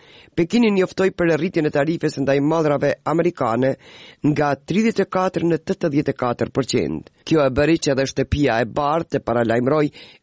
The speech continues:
menjëherë tarifa të reja deri në njëqind e njëzet e pesë përqind për mallrat kineze. Këto zhvillime shënojnë një përshkallëzim të luftës tregtare midis dy ekonomive më të mëdha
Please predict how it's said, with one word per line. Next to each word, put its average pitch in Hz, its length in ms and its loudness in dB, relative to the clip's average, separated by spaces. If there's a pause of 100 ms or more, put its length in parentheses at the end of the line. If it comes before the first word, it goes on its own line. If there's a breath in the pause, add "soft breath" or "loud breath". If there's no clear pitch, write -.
(200)
menjëherë 160 560 2
tarifa 175 320 0
të 170 240 0
reja 123 280 2 (360 loud breath)
deri 151 400 0
në 151 80 2 (140)
njëqind 160 420 2
e 151 80 2
njëzet 151 300 0
e - 20 -20
pesë - 400 -2
përqind - 460 -2 (340 loud breath)
për 160 220 0
mallrat 110 500 -2
kineze. 95 640 0 (400 soft breath)
Këto 208 320 0
zhvillime 160 560 2
shënojnë 185 380 0
një 170 100 2
përshkallëzim 165 560 -2
të 165 80 2
luftës 160 400 -2
tregtare 147 560 -2
midis 127 400 -2
dy 135 300 -2
ekonomive 160 500 2
më 147 160 2
të 147 160 0
mëdha 123 160 0